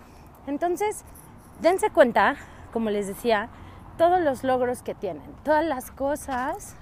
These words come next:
incluso materiales que hoy tienen, y qué significado tiene para ustedes tener todo eso,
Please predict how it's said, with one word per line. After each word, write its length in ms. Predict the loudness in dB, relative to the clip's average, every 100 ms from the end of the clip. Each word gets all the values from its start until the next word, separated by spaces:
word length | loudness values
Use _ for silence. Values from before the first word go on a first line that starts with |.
| -16
incluso 360 | -14 -10 -10 -6
materiales 680 | -8 -6 -6 -2 -2 -2 -4
que 180 | -4 -2
hoy 140 | -2
tienen, 480 | -4 -6 -6 -8 -10 -10 -20 -20 -20 -20 -20 -20 -20 -20 -20 -20 -12 -10
y 80 | -8
qué 160 | -8
significado 800 | -4 -2 -2 -4 -8 -6 -4 -4
tiene 300 | -4 -2 -2
para 260 | -6 -6 -8
ustedes 560 | -10 -6 -6 -6 -10 -8
tener 280 | -6 -6 -4
todo 300 | -2 -2 -4
eso, 240 | -6